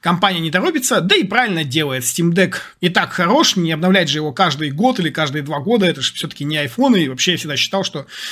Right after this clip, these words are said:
с одной стороны, консоли, конечно, не должны так быстро обновляться. А если и должны так быстро обновляться, тогда нужно прям чётко входить вот в этот, э, айфонный цикл, который там раз в год новый девайс, чтобы люди быстрее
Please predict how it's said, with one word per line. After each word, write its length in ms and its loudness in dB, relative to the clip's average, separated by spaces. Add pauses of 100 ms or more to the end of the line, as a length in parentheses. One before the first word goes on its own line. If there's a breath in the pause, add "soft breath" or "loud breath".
с 80 0
одной 180 4
стороны, 380 0
консоли, 380 2
конечно, 440 -2 (220 loud breath)
не 120 2
должны 320 4
так 180 0
быстро 280 2
обновляться. 720 -2
А 80 0
если 220 0
и 40 0
должны 280 2
так 160 -4
быстро 240 -2
обновляться, 500 0
тогда 400 2
нужно 280 -2
прям 320 -4 (240 loud breath)
чётко 420 2
входить 380 2
вот 120 -2
в 60 -4
этот, 360 -10
э, 440 -2
айфонный 600 4
цикл, 500 2 (240 loud breath)
который 260 0
там 160 0
раз 280 2
в 80 0
год 220 2
новый 320 4
девайс, 420 2
чтобы 260 -2
люди 280 0 (380 loud breath)
быстрее 840 2